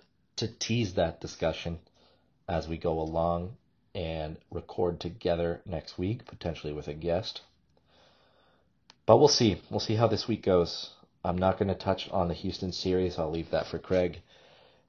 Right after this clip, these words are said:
The Blue Jays series against Baltimore Orioles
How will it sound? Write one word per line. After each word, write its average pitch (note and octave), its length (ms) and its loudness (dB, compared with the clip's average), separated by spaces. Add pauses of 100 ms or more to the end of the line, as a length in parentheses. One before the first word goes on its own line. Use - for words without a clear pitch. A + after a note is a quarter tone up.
(140)
The F2 540 0 (100)
Blue F#2 200 0
Jays F#2 300 2
series F2+ 400 2
against E2+ 260 -6
Baltimore F2 440 2
Orioles F#2+ 480 4